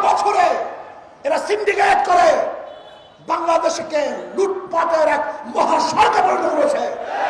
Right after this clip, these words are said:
এরাই চাঁদাবাজি করেছে, এরাই দখলদারি করেছে, এরাই জুলুম করেছে, এরা অত্যাচার করেছে, এরাই খুন করেছে, এরাই ধর্ষণ করেছে। পাঁচই আগস্টের পরে ভেবেছিলাম এবার বৈষম্য থাকবে না,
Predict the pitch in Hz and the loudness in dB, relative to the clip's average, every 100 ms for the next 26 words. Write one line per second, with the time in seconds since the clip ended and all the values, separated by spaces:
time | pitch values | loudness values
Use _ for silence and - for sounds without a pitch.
0 | - - - - - - 320 370 359 339 | 2 4 4 4 4 4 4 4 2 2
1 | 349 359 339 339 - 277 277 - - - | 2 2 2 -2 -4 -4 -6 -8 -14 -16
2 | - - - 311 349 349 339 - 359 359 | -16 -14 -10 0 0 2 0 0 2 2
3 | 370 349 - 320 311 - - - - - | 2 0 -2 -2 -4 -4 -10 -10 -4 0
4 | 381 - 403 403 - 740 740 - 698 311 | 2 4 4 2 2 2 2 2 2 0
5 | - - - 392 392 - - 359 370 370 | -2 -2 0 4 4 2 2 2 2 2
6 | 359 359 349 320 - - - - 403 - | 0 2 4 4 2 -4 0 4 4 4
7 | 440 440 440 370 349 339 349 269 - 320 | 4 4 2 4 4 6 6 4 2 4
8 | - - - - 294 285 240 - - - | 4 4 2 0 0 2 0 0 -2 -4
9 | - - - - - - - - - - | -4 -4 0 2 2 2 0 -2 -6 -10
10 | - 247 247 285 254 277 269 285 269 262 | -4 -4 -2 0 0 2 0 -2 -4 -2
11 | 254 226 247 262 269 254 247 - - - | -2 -2 -2 -2 -2 -4 -6 -8 -12 -18
12 | - - - - - - 240 247 233 240 | -20 -20 -20 -20 -20 -10 -4 -2 -2 -4
13 | 269 254 247 240 226 233 | -4 -6 -4 -6 -4 -4